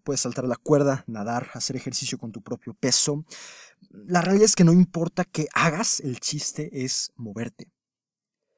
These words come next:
Pero para mí, en mi opinión, lo mejor que puedes hacer durante este primer bloque es correr. A mí me funciona mucho, te activa, corres, eh, te pones en condición, porque esto a la larga, si lo haces todos los días,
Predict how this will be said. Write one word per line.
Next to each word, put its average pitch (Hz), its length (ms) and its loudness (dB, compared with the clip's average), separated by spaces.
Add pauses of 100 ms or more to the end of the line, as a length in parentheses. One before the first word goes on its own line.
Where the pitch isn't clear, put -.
(440)
Pero 135 260 2
para 120 300 -4
mí, 175 220 4 (320)
en 117 300 -8
mi 151 100 0
opinión, 170 540 0
lo 107 100 -14
mejor 113 320 -8
que - 80 -8
puedes 135 380 0
hacer 120 240 -8 (920)
durante 110 440 -10
este - 200 -4
primer 113 320 -8
bloque 117 280 -6
es - 100 0
correr. - 380 -14 (560)
A 131 60 -6
mí 135 80 -2
me 147 120 -2
funciona 127 380 -8
mucho, 143 320 -4
te - 100 -14
activa, 135 520 -8
corres, 139 580 -6 (400)
eh, - 240 -20 (600)
te 123 100 -14
pones 170 320 2
en 127 120 -4
condición, 117 800 -4
porque 113 240 -10
esto - 180 -2
a 151 40 4
la 139 120 0
larga, 135 480 -2 (800)
si - 160 -14
lo 113 60 -6
haces 113 200 -4
todos 135 200 0
los 120 180 -4
días, 131 480 -4